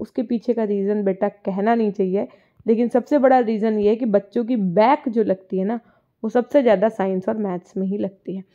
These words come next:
That's why हमने आपकी सबसे पहले क्लास इसी की स्टार्ट किया। अगर आप हमें अपना इन क्लासेज में प्रेम दिखाएंगे, आपको पढ़ने में अच्छा लगेगा,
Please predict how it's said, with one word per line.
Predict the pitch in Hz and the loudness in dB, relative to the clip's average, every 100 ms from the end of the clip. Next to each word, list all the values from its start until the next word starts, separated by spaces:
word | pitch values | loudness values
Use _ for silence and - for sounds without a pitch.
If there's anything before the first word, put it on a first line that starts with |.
| _ _ _ 196 | _ _ _ 2
That's | 254 269 262 | 2 2 2
why | 320 370 - _ _ | 2 2 -2 _ _
हमने | 214 220 311 - - | -4 -2 -2 -4 -4
आपकी | 190 190 262 | -4 -4 -6
सबसे | 202 190 208 | -6 -6 -8
पहले | 196 196 190 | -4 -4 -4
क्लास | 208 269 - | -6 -10 -10
इसी | 196 196 | -10 -6
की | 190 | -6
स्टार्ट | 214 220 214 | -6 -6 -6
किया। | - 220 - - - - | -4 -6 -6 -20 -12 -2
अगर | 233 311 311 | 4 4 4
आप | - 262 | 2 2
हमें | 254 269 277 | 2 2 2
अपना | 277 277 | 2 2
इन | 277 262 | 2 2
क्लासेज | 233 226 247 | 2 2 2
में | 254 | 0
प्रेम | 254 208 220 | 2 2 4
दिखाएंगे, | 196 196 214 240 233 226 - _ - | 0 0 -2 -2 -4 -6 -18 _ -2
आपको | 220 - | 0 2
पढ़ने | 269 233 240 | 2 2 2
में | 247 233 | 2 2
अच्छा | 233 - | 0 -2
लगेगा, | 190 190 220 208 | 0 2 2 0